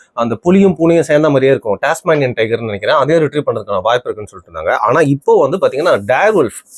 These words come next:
அந்த வெள்ளை கலர் ஓநாயை வந்து திருப்பியும் வந்து ரிட்ரீவ் பண்ணி எடுத்துட்டு வந்திருக்காங்க. இதற்கு பின்னாடி என்ன,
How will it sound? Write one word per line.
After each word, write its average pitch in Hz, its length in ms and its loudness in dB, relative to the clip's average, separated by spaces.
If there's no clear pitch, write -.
அந்த 110 180 -2
வெள்ளை 135 280 4
கலர் 143 260 2
ஓநாயை 147 340 4
வந்து 120 280 -2
திருப்பியும் 135 320 2
வந்து 156 240 -2
ரிட்ரீவ் 123 300 2
பண்ணி 156 200 2
எடுத்துட்டு 156 340 2
வந்திருக்காங்க. 120 540 0
இதற்கு 120 320 -4
பின்னாடி 175 280 2
என்ன, 117 380 -2